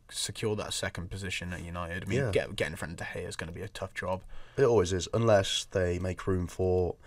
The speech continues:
Speaker 2: unless De Gea obviously sees the opportunity to move on in his career
Speaker 1: Yeah.
Speaker 2: and go to a team like, uh, Real Madrid. Um,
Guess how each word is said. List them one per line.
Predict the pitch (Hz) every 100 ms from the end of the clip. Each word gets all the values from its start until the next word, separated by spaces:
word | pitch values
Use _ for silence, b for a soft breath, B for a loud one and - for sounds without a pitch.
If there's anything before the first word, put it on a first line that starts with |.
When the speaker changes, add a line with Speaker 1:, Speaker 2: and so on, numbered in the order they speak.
| B
Speaker 2:
unless | 98 92
De | -
Gea | 95 87 87 87
obviously | 92 92 - 90
sees | - 95 95
the |
opportunity | 90 - 92 85
to | -
move | 95 87 92
on | 104
in | 101
his | 101 -
career | 101 95 95 92 -
Speaker 1:
Yeah. | 101 98 95 82 -
Speaker 2:
and | 90 80 -
go | 95 90
to | - 90
a |
team | - 87 87
like, | 87 87 85 - - b b -
uh, | 78 87
Real | 92 87 87
Madrid. | 85 - 95 85 - B B B B B B - -
Um, | 92 92 90 92